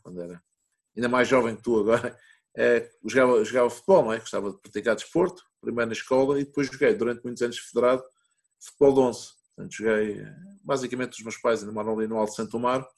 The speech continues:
e eu joguei muitos anos futebol de onze no, no Atlético Clube Portugal e, e por lá andei, eu diria, desde os dez até aos dezoito, dezanove anos. Eh, joguei, joguei muitos anos de futebol. Depois também jogava na escola, na antiga Ferreira Borges, também,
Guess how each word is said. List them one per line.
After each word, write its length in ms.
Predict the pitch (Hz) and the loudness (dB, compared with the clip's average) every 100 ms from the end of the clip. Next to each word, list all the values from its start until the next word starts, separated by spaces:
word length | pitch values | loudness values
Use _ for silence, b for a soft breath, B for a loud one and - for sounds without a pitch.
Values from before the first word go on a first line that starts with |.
| _ _ _ _ _ | _ _ _ _ _
e 60 | 120 | 0
eu 60 | |
joguei 200 | 113 117 | 2 2
muitos 260 | 120 117 - | 0 0 0
anos 160 | 117 117 | 0 -2
futebol 340 | - 123 117 | -2 2 4
de 60 | 123 | 2
onze 320 | 123 117 120 | -2 -4 -4
no, 480 | 123 123 120 120 120 | -2 -2 -2 -2 -2
no 120 | 123 | 0
Atlético 400 | 123 127 123 - | 2 2 2 -4
Clube 160 | 117 | -6
Portugal 460 | - - 127 131 131 _ _ _ _ _ _ _ _ _ - | -8 0 2 2 0 _ _ _ _ _ _ _ _ _ -8
e, 120 | 107 110 107 | 0 0 4
e 60 | 123 | 2
por 180 | 117 127 | 4 6
lá 140 | 127 | 6
andei, 280 | 110 120 113 | 8 6 6
eu 60 | |
diria, 240 | 101 107 104 | 2 0 0
desde 280 | 104 101 101 | -2 -4 -6
os 140 | 85 | 0
dez 380 | 113 123 113 92 | 6 6 6 2
até 180 | 87 98 | -2 -2
aos 160 | 90 | -2
dezoito, 280 | - 107 104 | -2 0 0
dezanove 380 | - 95 92 104 | -2 -4 -2 -2
anos. 380 | 110 131 - _ b b b b b - | -2 -6 -16 _ b b b b b -10
Eh, 760 | 107 52 50 50 - - - - | -6 -4 -4 -6 -6 -10 -12 -10
joguei, 560 | - 104 113 110 107 | -6 4 6 6 4
joguei 220 | 101 113 | 0 0
muitos 200 | 113 110 | 0 0
anos 220 | 120 113 - | 0 0 -4
de 60 | |
futebol. 440 | - - - 82 - | -10 -8 -2 -2 0
Depois 180 | 160 151 | 0 0
também 180 | 156 156 | 2 2
jogava 340 | 143 143 104 | 6 6 6
na 100 | 110 | 2
escola, 380 | - 127 139 147 | 0 2 2 2
na 120 | 120 | -2
antiga 320 | 110 113 107 | -2 0 0
Ferreira 320 | - 117 110 | 2 4 6
Borges, 520 | 101 110 123 - - - _ _ _ _ _ - | 6 6 4 0 -10 -14 _ _ _ _ _ -8
também, 220 | 107 | -4